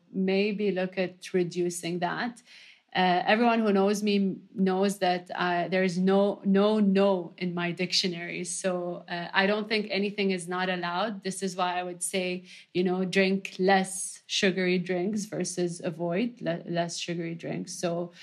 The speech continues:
less sugary drinks, uh, try to be careful with alcohol. A lot of, uh, a lot of us, you know, there's a lot of that going on around the holidays. Maybe you wanna stick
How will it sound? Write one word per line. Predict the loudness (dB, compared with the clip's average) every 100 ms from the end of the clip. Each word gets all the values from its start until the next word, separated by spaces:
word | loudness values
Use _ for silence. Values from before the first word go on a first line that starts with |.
| -18 -16 0
less | 2 4 2
sugary | 0 2 4 2
drinks, | 0 0 0 -4 -10 -6 0
uh, | 0 0 -4 -8
try | 2 4 4
to | 0 -2
be | -2
careful | 0 0 0 -2 -2
with | -2 -6 -8 -2
alcohol. | -2 -2 -4 -2 -2 -2
A |
lot | -2 -2 -2
of, | -6 -10 _ -6
uh, | -4 -6 -12 -20 -20 -8
a | 0
lot | 2 2
of | 0
us, | -2 -4 -6 -4
you | 0
know, | 2
there's | 2 2
a | 2
lot | 2 2
of | 0 0
that | -2 -2
going | -2 -2 -2
on | -2
around | -2 -2 -4
the | -4
holidays. | 0 0 0 0 0 -2
Maybe | -4 -2 -2
you | -4
wanna | -6
stick | -8 -8 -10